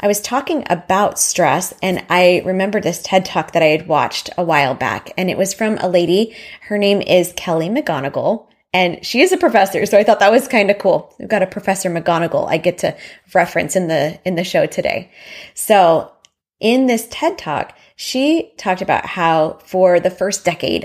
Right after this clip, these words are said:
of her, um, of her talk, <laughs> the first decade of her teaching, she had taught about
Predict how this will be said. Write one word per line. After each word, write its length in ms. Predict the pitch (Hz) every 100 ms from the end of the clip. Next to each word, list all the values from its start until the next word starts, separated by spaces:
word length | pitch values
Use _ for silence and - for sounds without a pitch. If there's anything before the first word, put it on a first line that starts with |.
| -
of 140 | - -
her, 500 | 185 175 156 - - _ _ -
um, 500 | 156 104 110 165 - _ _ _ -
of 140 | 185
her 460 | - 190 175 170 165
talk, 320 | - 175 - 226
<laughs> 40 | - - - 440 - - - 440 320
the 60 | 359
first 240 | 415 403
decade 300 | 359 320 247
of 100 | 208
her 180 | - 240
teaching, 640 | 240 214 208 - 269 370 - - - - -
she 540 | - - 233 262 285 -
had 320 | - 196 190
taught 460 | - 220 151 - - _ _ -
about 500 | 190 170 160 147 -